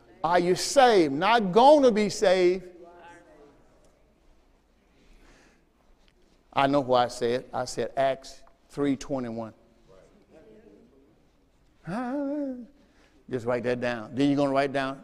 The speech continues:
So you need to write it down. You're gonna write it down. You're not gonna ki-, you can't. Your,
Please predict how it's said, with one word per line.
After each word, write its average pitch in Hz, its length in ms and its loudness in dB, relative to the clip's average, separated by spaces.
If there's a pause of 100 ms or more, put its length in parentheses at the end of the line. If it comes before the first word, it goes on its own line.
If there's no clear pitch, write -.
So - 80 -6
you 131 80 0
need 143 160 -2
to 123 40 -10
write 156 180 2
it 165 80 -6
down. 233 300 0
You're 208 100 -4
gonna 202 100 -2
write 220 100 0
it 202 60 -8
down. 262 240 -2
You're 240 80 -4
not 233 160 -4
gonna 233 220 -4
ki-, 277 220 -6 (140)
you 185 180 -2
can't. - 400 -8
Your, 202 180 0